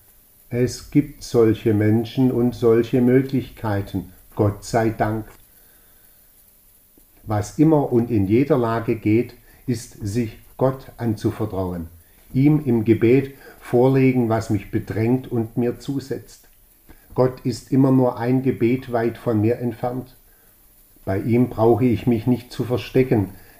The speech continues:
denn er weiß schon alles. Ihm kann und brauche ich nichts vorzumachen, denn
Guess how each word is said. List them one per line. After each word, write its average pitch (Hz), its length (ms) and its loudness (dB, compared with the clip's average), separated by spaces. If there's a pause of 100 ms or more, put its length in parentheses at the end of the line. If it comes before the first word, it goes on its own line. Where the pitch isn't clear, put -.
(100)
denn 117 240 4
er 113 240 0
weiß 117 320 -2
schon 113 300 -2
alles. 95 420 -10 (1040)
Ihm 98 460 0 (160)
kann 127 340 0
und 117 160 0
brauche 123 400 0
ich 127 300 -6
nichts 131 420 -4 (460)
vorzumachen, 123 920 -2 (220)
denn 113 220 2